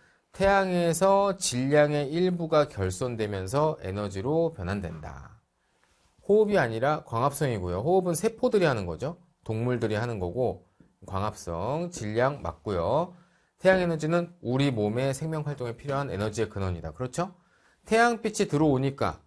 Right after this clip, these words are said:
광합성을 해서 식물이 에너지를 합성하고, 그 합성된 에너지, 뭐 열매 같은 거, 뭐 고구마, 감자 이런 거, 그런 거 동물이 섭취하고,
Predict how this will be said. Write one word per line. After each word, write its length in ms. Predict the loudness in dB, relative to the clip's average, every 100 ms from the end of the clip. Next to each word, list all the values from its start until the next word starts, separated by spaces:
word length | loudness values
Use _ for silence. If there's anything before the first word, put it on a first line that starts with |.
| _ _ _ _ -2
광합성을 640 | 2 4 4 2 2 2
해서 200 | 2 0
식물이 640 | 0 -2 0 2 2 2 -2
에너지를 600 | 0 0 2 2 2 0
합성하고, 680 | -10 -4 0 0 -2 -6 -8 _ _ _ _ 0
그 180 | 4 4
합성된 540 | 4 0 2 2 2
에너지, 480 | 2 2 2 -2 -6
뭐 220 | -6 -2
열매 400 | 2 4 6 4
같은 360 | 4 0 -6 -10
거, 220 | -10 -10
뭐 140 | -12
고구마, 380 | -4 -2 0 -2
감자 340 | -2 -2 0 0
이런 240 | -2 -4
거, 260 | -4 -4 -4
그런 220 | -6 0
거 280 | 0 0 -4
동물이 360 | -8 -6 -4 -6
섭취하고, 920 | -8 -6 -2 0 2 4 4 2